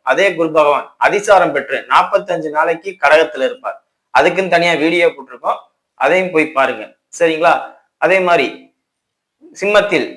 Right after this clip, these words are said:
சுக்கிர பகவானும் கேது பகவானும், அதே சிம்மத்துல இருக்கிற சுக்கிர பகவான் பார்த்தோம்னா அக்டோபர் ஒன்பதாம் தேதி கன்னிக்கு பெயர்ச்சியாகிறார், அதாவது நீச்ச நிலை அடைகிறார் அக்டோபர் ஒன்பதுலே. அப்ப ஆரம்பத்திலே வருது.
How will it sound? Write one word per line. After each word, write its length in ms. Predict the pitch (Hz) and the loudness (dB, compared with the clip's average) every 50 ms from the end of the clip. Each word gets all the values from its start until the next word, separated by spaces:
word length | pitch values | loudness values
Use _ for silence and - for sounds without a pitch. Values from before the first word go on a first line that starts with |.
| - - | -8 -4
சுக்கிர 240 | 185 180 180 190 190 | -4 -2 2 2 4
பகவானும் 460 | 175 170 165 165 160 160 165 160 160 | 4 6 6 6 6 4 2 -2 -2
கேது 200 | 151 151 156 147 135 | 0 0 0 0 0
பகவானும், 360 | 131 123 120 120 117 - - _ _ _ _ _ | 0 0 -2 -2 -6 -10 -20 _ _ _ _ _
அதே 280 | - 139 147 165 202 202 | 0 2 4 4 4 4
சிம்மத்துல 460 | 202 202 185 190 202 202 202 180 175 | 2 0 0 2 2 2 2 4 2
இருக்கிற 220 | 170 160 160 151 - - | 2 2 2 -2 -6 -6
சுக்கிர 220 | 160 147 - 180 180 180 | -6 -4 0 2 2 4
பகவான் 360 | 165 147 147 147 143 139 - | 4 2 2 2 0 0 0
பார்த்தோம்னா 420 | 139 131 131 - 123 127 131 160 208 214 - - | -2 -2 -2 -4 -8 -6 -4 -4 -4 -4 -6 -12
அக்டோபர் 440 | - - - - 208 208 185 185 165 | -16 -18 -8 0 2 2 4 4 4
ஒன்பதாம் 480 | 160 143 147 147 180 180 180 165 143 | 4 2 2 2 2 2 2 2 0
தேதி 260 | 131 135 127 120 160 226 262 - _ _ _ _ | 0 -2 -2 -2 -4 -6 -8 -10 _ _ _ _
கன்னிக்கு 400 | _ - 196 208 220 220 202 196 | _ 2 2 4 4 2 0 -2
பெயர்ச்சியாகிறார், 520 | 160 143 143 139 135 - 135 131 123 117 - | -2 0 0 0 0 0 -2 -2 0 0 2
அதாவது 320 | 123 143 160 185 196 180 180 | 2 4 6 6 4 4 2
நீச்ச 280 | 196 202 196 202 190 | -4 -6 -6 -6 -6
நிலை 200 | 165 147 143 135 | -4 0 2 2
அடைகிறார் 400 | 131 117 117 113 - - - - - _ _ _ _ _ - | 2 2 0 -4 -8 -8 -8 -8 -10 _ _ _ _ _ -14
அக்டோபர் 400 | - - - - 196 185 170 160 | -14 -8 0 4 4 6 6 6
ஒன்பதுலே. 400 | 151 147 143 147 147 135 131 113 | 4 2 2 0 0 2 0 0
அப்ப 220 | 104 135 - 190 175 | 0 0 4 6 6
ஆரம்பத்திலே 580 | 151 151 160 165 170 160 147 - - 143 147 135 | 8 8 8 6 4 2 -2 -6 -2 0 0 0
வருது. 260 | 123 117 110 107 107 | 0 -2 -6 -8 -16